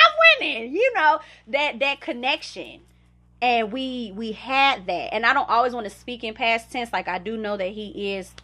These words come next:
thankfully, with our Lord and Savior. But I also still wanna speak life into him. And that's another thing that showed up for me, too, in year one, is learning how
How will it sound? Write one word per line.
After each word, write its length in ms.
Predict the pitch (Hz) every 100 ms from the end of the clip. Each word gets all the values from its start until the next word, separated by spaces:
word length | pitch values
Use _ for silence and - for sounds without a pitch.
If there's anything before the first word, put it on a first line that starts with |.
| -
thankfully, 400 | 185 196 - 190
with 200 | 190 180
our 200 | 180 180
Lord 240 | 180 185 180
and 80 | 180
Savior. 480 | - 208 202 185 - - - - - - - - -
But 160 | 214
I 100 | 214
also 320 | - 254 262 247
still 300 | - 247 233
wanna 160 | 196
speak 260 | 190 208 175
life 320 | 175 170 208
into 200 | 220 233
him. 200 | 233 233
And 140 | 185
that's 160 | 233 320
another 260 | 240 226 233
thing 300 | 220 202 196
that 120 | 190
showed 280 | - 196 190
up 160 | -
for 100 | -
me, 160 | 196 190
too, 480 | - 262 202 156 185 - - - - - -
in 180 | 214 208
year 180 | 196
one, 460 | 180 180 175 113 196 - - - - - - - - -
is 520 | 196 185 165 175 175
learning 600 | - 185 220 240 240 233
how 640 | 240 254 208 196 190 190